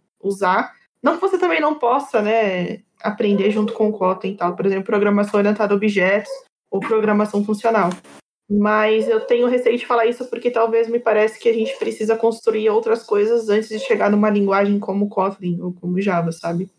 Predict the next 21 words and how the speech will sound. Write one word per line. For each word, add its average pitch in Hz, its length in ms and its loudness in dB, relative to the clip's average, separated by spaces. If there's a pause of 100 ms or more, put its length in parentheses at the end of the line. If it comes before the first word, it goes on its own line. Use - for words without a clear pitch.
(140)
Mas 220 320 2
eu 247 140 2
tenho 240 180 2
essa, 226 640 0
essa 202 380 0
opinião 220 840 0
que, 220 220 -12 (140)
que - 100 -10
talvez 214 400 0
ela 214 180 2
mude 208 380 0 (140)
logo, 190 320 0
logo, 208 340 0
por - 180 -6
causa 196 240 0
dos 220 180 -4
pontos 220 420 2
do, 226 240 0 (240)
do 202 100 0
Kotlin, 202 520 0
então, 185 480 -4